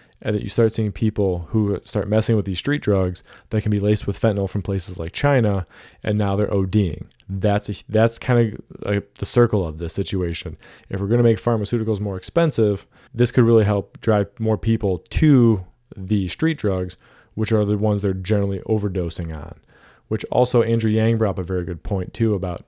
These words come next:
uh, decriminalizing opioid use or small amounts of opioid use and the addiction and kinda getting more people out of our prisons.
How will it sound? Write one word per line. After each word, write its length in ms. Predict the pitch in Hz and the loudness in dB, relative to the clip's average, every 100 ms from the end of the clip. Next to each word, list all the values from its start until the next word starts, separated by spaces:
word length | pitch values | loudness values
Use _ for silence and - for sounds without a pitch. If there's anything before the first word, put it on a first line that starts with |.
| - | -10
uh, 220 | 90 80 | -8 -8
decriminalizing 800 | 82 107 - 131 151 113 98 98 | -4 -4 -2 0 2 0 -2 -4
opioid 360 | 90 98 87 87 | -6 -4 -4 -4
use 240 | 87 87 | -6 -6
or 60 | 87 | -8
small 300 | - 110 104 | -2 0 0
amounts 300 | 107 117 104 | 0 -2 -2
of 60 | |
opioid 380 | 101 90 92 85 | -4 -2 -4 -4
use 320 | 85 82 82 | -4 -6 -8
and 200 | 90 87 - | -8 -10 -8
the 120 | 101 | -8
addiction 520 | 92 98 - 98 90 | -4 -6 -6 -6 -6
and 240 | 90 87 - - - - - | -8 -10 -12 -20 -20 -20 -6
kinda 320 | 113 107 95 | -2 -2 -2
getting 240 | - 110 | -2 -2
more 120 | 104 | -2
people 280 | 98 113 - - | -4 -4 -4 -2
out 120 | 98 | -2
of 60 | |
our 100 | 92 | -4
prisons. 520 | 85 127 113 92 85 | -4 -2 -2 -4 -8